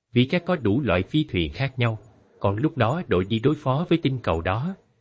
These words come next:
lại chỉ phái ra một đội có một trăm mười một người, mà không có chiến hạm không gian tiến hành khống chế không gian, nên căn bản không kịp ngăn trở, thậm chí còn không thể xác nhận được mục tiêu nằm trong chiếc phi thuyền nào dưới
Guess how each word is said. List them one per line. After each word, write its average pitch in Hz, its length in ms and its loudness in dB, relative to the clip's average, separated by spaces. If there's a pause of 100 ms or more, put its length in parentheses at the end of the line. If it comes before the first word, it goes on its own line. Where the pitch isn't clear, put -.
(160)
lại 98 240 2
chỉ 110 140 2
phái 147 300 0
ra 117 300 0
một 98 280 0
đội 87 200 4
có 165 160 -4
một 110 260 -2
trăm 131 220 -2
mười 87 140 2
một 87 280 -2
người, 78 220 -2 (380)
mà 98 240 2
không 120 260 -4
có 151 120 0
chiến 160 220 0
hạm 90 260 -4 (160)
không 113 260 -2
gian 107 200 2
tiến 147 220 0
hành 101 240 0 (120)
khống 156 280 -6
chế 165 320 2
không 135 260 -4
gian, 120 240 0 (400)
nên 131 220 2
căn 123 220 -2
bản 104 240 -2
không 143 240 -2
kịp 98 220 0
ngăn 117 220 -2
trở, 85 280 -2 (420)
thậm 120 260 0
chí 196 380 0
còn 107 200 0
không 160 240 -2
thể 104 180 0
xác 175 320 -2
nhận 95 220 0
được 104 220 0
mục 101 180 0
tiêu 135 180 4
nằm 90 360 -2
trong - 120 0
chiếc 175 220 0
phi 156 160 2
thuyền 87 340 0
nào 78 300 -2
dưới 123 240 2